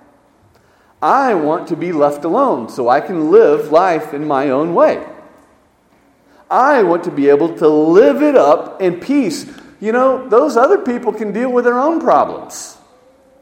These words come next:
Just leave me out of it. But of course, we see something very differently from our Lord here in this passage.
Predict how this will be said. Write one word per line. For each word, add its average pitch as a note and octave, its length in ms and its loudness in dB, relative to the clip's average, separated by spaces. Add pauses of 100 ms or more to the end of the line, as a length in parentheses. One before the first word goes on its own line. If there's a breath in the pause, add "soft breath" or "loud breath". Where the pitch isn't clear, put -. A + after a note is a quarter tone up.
(320)
Just C#4+ 220 -8
leave B3 360 2
me A#3+ 240 -2
out F3+ 220 2
of D#3+ 140 0
it. - 320 -12 (2500 soft breath)
But E3 100 -18
of E3+ 120 -20
course, A3+ 280 -6
we F#3 120 -12
see A3+ 240 -10
something F3+ 400 -10
very E3 260 -4
differently A2+ 560 -10 (140)
from A2+ 220 -10
our G2+ 120 -8
Lord G#2+ 320 -4
here F#2+ 540 -10
in G#2 100 -16
this F#2+ 160 -16
passage. - 600 -14